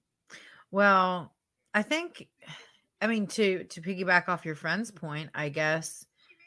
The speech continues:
you can only hit rock bottom so, so many times. <laughs> I feel like we have at least five times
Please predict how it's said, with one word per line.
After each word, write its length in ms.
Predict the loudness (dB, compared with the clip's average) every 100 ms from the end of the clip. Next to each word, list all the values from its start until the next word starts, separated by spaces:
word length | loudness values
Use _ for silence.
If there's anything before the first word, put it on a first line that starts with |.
| _ -10
you 80 | -4
can 240 | -4 -4
only 340 | -2 -2 -2 -2
hit 220 | -2 -2
rock 300 | 4 2 2
bottom 540 | 2 2 2 -2 -6 -10 _ _
so, 500 | -8 -4 -2 -4 -14 _ _ _ _ _
so 120 | -16
many 200 | -12 -12
times. 640 | -4 -2 0 0 -2 -6 -8
<laughs> 40 | -4
I 100 | -4
feel 220 | 0 2
like 200 | 2 0
we 120 | -2
have 340 | 0 2 0 -4 _ _ _ _ _ -14
at 60 | -6
least 260 | -6 -4
five 240 | -4 -4 -2
times 420 | -2 -2 -6